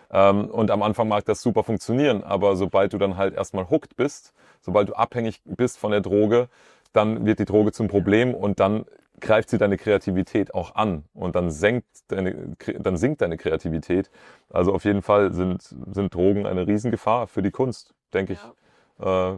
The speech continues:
Speaker 1: die haben sicherlich viel, viel Kunst beflügelt, aber wer weiß, ob nicht letztlich sogar mehr ohne
Speaker 2: Ja,
Speaker 1: Drogen,
Speaker 2: ich glaube
Speaker 1: äh,
Speaker 2: auch so, äh, normalerweise besteht man ja auch länger ohne Drogen.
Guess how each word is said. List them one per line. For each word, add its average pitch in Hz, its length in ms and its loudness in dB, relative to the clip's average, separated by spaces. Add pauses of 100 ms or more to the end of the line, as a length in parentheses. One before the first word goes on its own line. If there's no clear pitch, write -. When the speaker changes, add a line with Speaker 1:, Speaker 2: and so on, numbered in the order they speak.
(140)
Speaker 1:
die 98 100 -2
haben 117 180 0
sicherlich 120 640 2
viel, 127 400 2
viel 127 180 2
Kunst 131 320 0
beflügelt, 139 640 6 (340)
aber 113 400 4
wer 123 380 2
weiß, 147 340 2
ob - 200 0
nicht 117 140 -2
letztlich 123 400 0
sogar 117 280 2
mehr 113 340 -2 (400)
ohne 117 280 2
Speaker 2:
Ja, 95 40 -2
Speaker 1:
Drogen, 98 400 2
Speaker 2:
ich - 100 -10
glaube 254 300 -4
Speaker 1:
äh, - 40 -2
Speaker 2:
auch 196 200 -6
so, 214 360 -10
äh, - 60 -12 (880)
normalerweise 202 800 -2
besteht 233 400 -10
man 208 180 -8
ja 190 120 -2
auch - 240 -8
länger 196 460 -8 (300)
ohne 277 340 -2
Drogen. 294 420 0